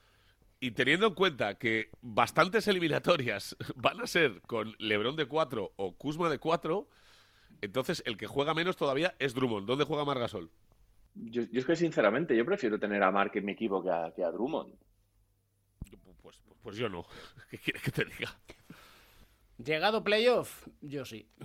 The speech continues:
Speaker 3: Aporta más cosas que no, que no Drummond.
Speaker 1: Bueno, está, está claro que no lo habéis visto un santo partido este año, ¿sabes?
Speaker 3: Bueno, bueno, bueno.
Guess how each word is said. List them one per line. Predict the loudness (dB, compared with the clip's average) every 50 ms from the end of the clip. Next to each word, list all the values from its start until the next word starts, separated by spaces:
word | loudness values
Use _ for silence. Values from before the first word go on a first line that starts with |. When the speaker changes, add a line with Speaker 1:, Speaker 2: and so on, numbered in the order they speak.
| -16 -16 -18 -20 -20 -20 -20 -20 _ _ _ -20 -20 _ _ _ _ _ _ _ _ _ _ _ _ _ -20 -20 -20 _ _ -20 -20 _ _ _ _ _ _ -8
Speaker 3:
Aporta | -8 -2 0 0 2 2 2 2
más | 2 0 -2
cosas | -2 -4 -4 -4 -4 -6 -6
que | -6 -8
no, | -8 -6 -8 -8 -8 -8 -8 -10 -10 -10 -10 -10 -12 -12 -14 -16 -20 -20 _ _ _ _ _ _
que | -12 -10
no | -10 -8 -10
Drummond. | -8 -8 -6 -6 -6 -6 -6
Speaker 1:
Bueno, | -6 -8 -8 -8
está, | -10 -12 -14 -14
está | -10 -6 -6 -2
claro | 0 2 2 2
que | 2 0
no | 0
lo | 0
habéis | 0 -2 -2 -6
visto | -10 -12 -12 -12
un | -10
santo | -8 -6 -4 -4 -2
partido | -2 -2 -2 -2 -4 -4
este | -6 -8 -10
año, | -12 -14 -16 -20
¿sabes? | -18 -18 -18 -18 -18 -20 -20 -20 _ _ _ _ -20
Speaker 3:
Bueno, | -20 -20 -18 -16 -14 -14 -14 -16 -18 _ _ _ _ -16 -14 -14 -14
bueno, | -14 -14 -14 -12 -12
bueno. | -12 -12 -12 -14